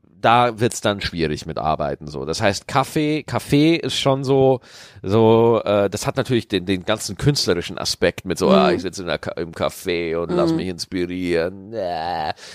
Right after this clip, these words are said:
Speaker 1: sondern,
Speaker 2: <laughs>
Speaker 1: äh, äh, äh, sondern, äh, das hat dann wirklich, sondern du kannst halt auch einfach Pech haben, wenn du einfach
Speaker 2: Mhm.
Speaker 1: sehr laute Menschen um dich rum hast. Kaffee ist super, wenn du schon direkt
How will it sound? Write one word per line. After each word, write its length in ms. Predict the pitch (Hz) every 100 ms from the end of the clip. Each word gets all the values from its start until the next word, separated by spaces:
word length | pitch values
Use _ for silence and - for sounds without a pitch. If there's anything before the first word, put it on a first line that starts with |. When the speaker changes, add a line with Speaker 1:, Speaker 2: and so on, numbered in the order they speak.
| - - _
Speaker 1:
sondern, 380 | 104 113 113 -
Speaker 2:
<laughs> 1000 | - - - - - - - - - -
Speaker 1:
äh, 160 | 107 107 139 131
äh, 140 | 110 120 135
äh, 100 | 113 76 71 - - - _ -
sondern, 440 | 101 110 110 110 -
äh, 320 | 101 98 101 95
das 200 | 101 123
hat 140 | -
dann 160 | 120 104
wirklich, 300 | 117 - - - -
sondern 360 | 107 120 117
du 60 | 110
kannst 180 | 139 123
halt 100 | 123
auch 120 | 98
einfach 260 | 113 107 92
Pech 260 | - 95 85
haben, 200 | 71 80
wenn 80 | 90
du 60 |
einfach 200 | 87 104
Speaker 2:
Mhm. 40 | 98
Speaker 1:
sehr 200 | 107 107
laute 300 | 95 98 98
Menschen 280 | 101 - 107
um 80 |
dich 120 | 95 107
rum 100 | 107
hast. 140 | 98
Kaffee 480 | - 147 - 214 254
ist 220 | 220 196
super, 460 | 147 180 170 180 180 - - _
wenn 140 | 139 151
du 100 | 147
schon 320 | - 151 139 - _ _ _ -
direkt 420 | 190 233 208